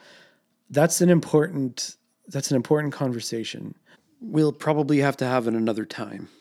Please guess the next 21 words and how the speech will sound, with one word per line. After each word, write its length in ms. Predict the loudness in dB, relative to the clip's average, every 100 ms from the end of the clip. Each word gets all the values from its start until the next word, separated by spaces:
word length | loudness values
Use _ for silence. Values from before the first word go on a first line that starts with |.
| -16
John, 680 | -4 2 4 4 0 -4 0 4
what 180 | 6
are 220 | 6 6 6
the, 560 | 6 6 6 4 0
what 180 | 4 6
are 80 | 6
the 100 | 4
takeaways 920 | 4 4 4 2 2 2 0 -2 -6 _ _ -16
for 720 | 0 4 6 6 6 4 -2 _ _
a 60 | -8
disciple 600 | -4 0 2 2 2 0
when 100 | 0
it 120 | -2
comes 340 | -2 -2 -2 -4
to 480 | -4 -2 -2 -4 -8 -20 -20 -20 _
prophecy? 640 | -6 -4 -2 -4 -4 -6 -6
What 180 | -2 0
are 40 |
we 120 | 0
saying 380 | -2 -4 -4 -4
here? 260 | -6 -8